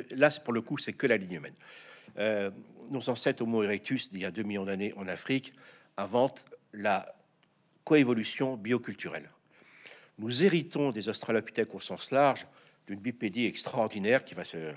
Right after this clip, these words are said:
voilà, que, se concrétiser avec les premiers Homo erectus. Mais en même temps, nous autres, les humains, euh, nous sommes capables de nous adapter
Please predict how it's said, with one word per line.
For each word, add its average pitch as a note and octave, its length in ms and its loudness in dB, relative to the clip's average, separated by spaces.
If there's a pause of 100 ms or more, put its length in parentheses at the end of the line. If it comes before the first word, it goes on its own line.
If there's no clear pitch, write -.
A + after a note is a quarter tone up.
voilà, D2+ 220 -8
que, - 160 -16
se - 120 -14
concrétiser G#2+ 680 -6 (280)
avec F#2+ 160 -8
les G#2+ 100 -6
premiers G#2+ 180 -4
Homo G#2 120 -6
erectus. F2+ 480 -4 (840)
Mais C#3+ 180 4
en C3+ 80 6
même B2 240 0
temps, E3+ 380 2 (500)
nous A2+ 300 -2
autres, E3+ 280 2
les G#2 240 -4
humains, C3+ 460 0 (380)
euh, F#2+ 320 -2
nous A#2 440 -2
sommes G#2 440 -2
capables C3 340 0
de A2+ 60 -4
nous G2+ 100 -4
adapter G2+ 500 0